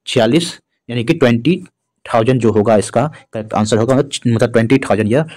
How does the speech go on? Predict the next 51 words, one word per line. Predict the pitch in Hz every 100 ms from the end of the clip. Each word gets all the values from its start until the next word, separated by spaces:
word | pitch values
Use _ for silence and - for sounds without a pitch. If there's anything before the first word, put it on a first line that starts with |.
| _
टोटल | 107 98 110
लोन | 98
था। | 104
हंड्रेड | 92 113 123
परसेंट | 101 107
is | 104
equal | - 95
to | 95
आप | 87 113
यहाँ | 101
से | 135 214 - _ _
निकाल | 98 95 95 87
सकते | - 80
थे। | - 95
देखिए | 117
क्वेश्चन | 123 117 139
नंबर | 127
ट्वेंटी | 120 123 127
देखिए, | 135 131 147 170 - _ _ _ _ _ _ _ 123
ये |
भी | 127
ट्रिगोनोमेट्री | 139 139 139 127 156
से | 151
ही | 127
है। | 123 151 - - - _ 139
cos | 147 - -
A | 160
plus | 170 143 135
B | 135
is | 139
equal | 135 127
to | 117
दिया | 120
है | 113
cos | 120 120
A | 135
cos | 127 127
B | 135 160
minus | 120 120 113
sin | 120 135
A |
sin | 139 120
B, | 127 131
तो | 135 - -
cos | 127
सेवेंटी | - 123 120 123
फ़ाइव | 113 117
का | 120
वैल्यू | 107 107
निकालना | 101 95 98
है। | 98